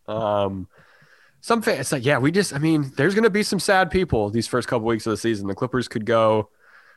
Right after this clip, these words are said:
fifteen and oh, and people are gonna be mad that they didn't win by more margins. You know what I mean? Like, it's so funny 'cause this team ran headfirst into being legitimate title contenders, kind of out of nowhere with the Kawhi and Paul George trade when you really look at it. Um, and so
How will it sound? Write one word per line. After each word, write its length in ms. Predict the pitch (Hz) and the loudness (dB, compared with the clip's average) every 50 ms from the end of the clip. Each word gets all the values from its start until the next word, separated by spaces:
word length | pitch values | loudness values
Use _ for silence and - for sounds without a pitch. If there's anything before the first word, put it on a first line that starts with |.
| _ _ | _ _
fifteen 380 | - 147 143 - - 147 143 143 | -2 -2 -2 0 2 2 2 4
and 100 | 135 127 | 4 4
oh, 200 | 131 127 135 131 | 4 4 4 4
and 120 | 120 107 | 2 0
people 200 | - 127 120 123 | -4 -4 -2 0
are 40 | 117 | 0
gonna 100 | 113 113 | 0 2
be 100 | 113 110 | 0 0
mad 200 | 104 104 104 107 | 0 0 0 -2
that 80 | 104 101 | -2 -2
they 60 | 107 110 | -4 -4
didn't 240 | 104 104 107 90 | -2 -2 -4 -4
win 140 | 90 107 101 98 | -4 -4 -4 -4
by 120 | 98 95 | -4 -6
more 180 | 98 104 101 95 | -6 -6 -6 -4
margins. 480 | 95 95 92 90 - - - - - | -4 -6 -6 -6 -8 -12 -16 -14 -8
You 80 | - 107 | -4 0
know 60 | 113 | 0
what 80 | 110 110 | 2 2
I 60 | 110 | 2
mean? 220 | 107 113 123 123 | 0 0 0 0
Like, 160 | 117 107 101 - - | -2 -2 -4 -4 -6
it's 180 | - 110 107 - | -6 -6 -6 -2
so 200 | - 151 151 143 | 0 0 0 0
funny 300 | - - 127 127 123 104 | 2 0 0 0 0 0
'cause 180 | - 107 98 | -2 -4 -4
this 160 | 107 101 - | -4 -6 -6
team 520 | - - - 131 135 139 131 127 120 110 - _ _ _ _ - | -6 -6 -4 -2 0 0 0 -2 -4 -6 -8 _ _ _ _ -12
ran 400 | - 104 110 113 117 117 113 107 104 | -6 -2 0 2 2 2 2 0 -2
headfirst 840 | 90 - - 123 139 143 131 - - 135 123 110 101 95 - - - - | -4 -4 0 0 0 0 0 0 0 2 2 2 2 0 -4 -10 -8 -6
into 240 | 110 104 - - 101 | -6 -6 -6 -8 -8
being 340 | 98 98 110 110 110 104 | -4 -2 -2 -2 -2 -2
legitimate 520 | 110 104 98 98 113 104 104 104 104 101 - | -2 -4 -4 -4 -4 -4 -2 -2 -4 -6 -8
title 280 | - 104 98 101 107 107 | -6 -6 -4 -4 -4 -4
contenders, 640 | - 120 110 117 120 120 120 123 127 127 - - _ _ _ _ _ _ _ - | -6 -8 -6 -6 -6 -4 -4 -4 -4 -6 -8 -12 _ _ _ _ _ _ _ -6
kind 220 | - 123 117 - | -2 0 2 2
of 80 | 127 110 | 2 2
out 200 | 113 107 110 113 | 2 2 2 0
of 120 | 107 98 | 0 0
nowhere 480 | 104 104 104 104 117 113 113 117 120 110 | 0 0 0 2 2 0 0 0 -2 -2
with 160 | - 117 - | -4 -6 -4
the 80 | - 113 | -4 -6
Kawhi 280 | - - 107 107 104 110 | -4 -2 0 0 0 0
and 100 | 110 104 | -2 -2
Paul 140 | 110 107 | -2 -4
George 260 | 104 104 101 104 107 - | -2 -2 -2 -2 -2 -2
trade 220 | - 127 120 117 | 0 0 0 0
when 100 | 110 107 | 0 0
you 100 | 104 98 | -2 -2
really 220 | 98 101 107 110 107 | -2 -2 0 0 0
look 200 | 104 104 - - | -2 -2 -2 -2
at 100 | 123 120 | 0 0
it. 140 | 131 - - _ _ _ - | 0 -2 -2 _ _ _ -6
Um, 100 | - 110 107 107 107 101 101 98 | -2 -2 0 0 0 -2 -2 -6
and 80 | 101 | -10
so 60 | - | -14